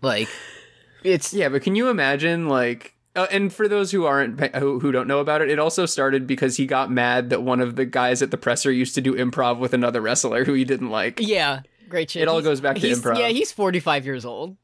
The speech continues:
Speaker 1: so
Speaker 2: He's awesome. He's
Speaker 1: <laughs>
Speaker 2: unironically one of my favorite wrestlers ever.
Speaker 1: It's cool. Um, anyway, Daichi says, "I can't do any fancy plays, but I can give you a solid foundation." So, okay,
Speaker 2: Sounds
Speaker 1: I
Speaker 2: good, man.
Speaker 1: hope, I hope you're alive for the rest of your career.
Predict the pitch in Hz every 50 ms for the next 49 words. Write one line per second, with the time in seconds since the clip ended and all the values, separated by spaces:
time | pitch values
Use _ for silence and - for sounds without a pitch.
0 | _ _ - - - - 165 143 135 135 135 139 165 - - 196 226 160 - -
1 | 127 127 127 135 - - 127 120 123 127 - - 101 98 95 - - - - -
2 | - 98 143 156 151 147 143 143 139 135 131 131 135 127 123 120 120 120 120 -
3 | 120 117 113 98 113 120 117 - 120 120 123 147 120 - 104 135 131 151 202 185
4 | 156 - - - 151 131 - 120 127 131 135 _ _ _ - - - _ _ _
5 | _ _ _ _ _ _ 160 165 160 156 160 156 151 151 151 147 147 - - _
6 | _ 226 226 208 180 165 156 156 160 202 240 254 285 254 220 - 214 165 - 170
7 | 165 - 196 180 170 170 165 175 165 156 147 139 - 156 147 139 - 139 127 -
8 | 131 127 117 104 98 107 110 113 110 - 120 113 123 123 117 120 117 110 101 -
9 | 135 117 107 107 104 110 110 98 98 92 107 110 - - 101 - 190 175 - _
10 | _ - _ _ _ _ _ _ _ _ - - - - - 104 98 143 - _
11 | _ _ _ _ _ _ - - _ - 151 156 175 147 147 147 - 165 165 160
12 | 147 202 196 135 - 180 170 180 180 147 165 160 156 156 147 135 123 113 110 -
13 | 143 117 117 110 104 - - 110 104 101 104 - - 95 80 - -